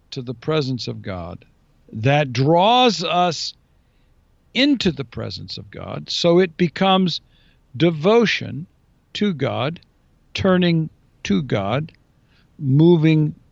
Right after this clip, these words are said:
into God's presence, accepting God's presence. And as a result of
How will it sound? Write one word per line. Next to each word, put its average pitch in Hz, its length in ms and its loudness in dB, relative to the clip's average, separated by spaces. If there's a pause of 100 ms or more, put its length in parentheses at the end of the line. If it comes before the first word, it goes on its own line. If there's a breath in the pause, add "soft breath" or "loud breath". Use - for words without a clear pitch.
(240)
into 190 340 4
God's 127 380 0
presence, 107 800 -8 (380)
accepting 135 760 -2
God's 92 320 -12
presence. 101 540 -12 (600 loud breath)
And 170 260 0
as 220 280 2
a 208 80 4
result 196 640 0 (140)
of 165 260 -2